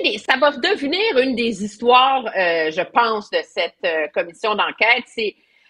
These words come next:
à quel point, selon le maire d'Ottawa, le gouvernement ontarien était pas là. C'est comme pas là, là. Et, mais m-, monsieur,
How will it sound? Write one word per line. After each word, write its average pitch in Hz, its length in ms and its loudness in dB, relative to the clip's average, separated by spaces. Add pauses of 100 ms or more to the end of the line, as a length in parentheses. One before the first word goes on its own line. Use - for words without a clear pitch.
(140)
à 202 120 -4
quel 294 260 2
point, 285 400 2
selon 190 200 -4
le 196 140 0
maire 220 160 2
d'Ottawa, 196 460 2
le 185 120 0
gouvernement 220 480 0
ontarien 196 460 0 (100)
était 190 400 -2 (240)
pas 254 160 4
là. 170 300 -2 (420)
C'est 214 180 -8
comme 175 320 -2 (160)
pas 262 140 4
là, 196 220 4
là. 107 200 -8 (600)
Et, 185 200 -8
mais 196 240 4
m-, 214 180 -6
monsieur, - 320 0